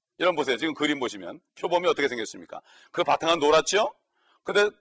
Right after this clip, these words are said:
까만 점들이 있습니다. 그 다음에 배 밑부분은 하얗습니다. 바로 이건 뭡니까? 순수한 혈통은 남아있지 않고 혼합된 나라입니다. 여러분, 미국이 어떻습니까? 비합중국입니다. United Na-, United States of America.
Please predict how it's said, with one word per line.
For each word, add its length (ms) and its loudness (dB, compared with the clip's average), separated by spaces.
까만 320 4
점들이 280 2
있습니다. 340 -4
그 100 -6
다음에 200 0
배 220 2
밑부분은 520 0
하얗습니다. 760 2
바로 180 6
이건 140 4
뭡니까? 460 4
순수한 600 2
혈통은 340 4
남아있지 340 4
않고 200 2
혼합된 920 2
나라입니다. 460 0
여러분, 280 2
미국이 420 -2
어떻습니까? 480 -4
비합중국입니다. 1120 -8
United 540 2
Na-, 280 0
United 500 0
States 360 -2
of 120 0
America. 420 -2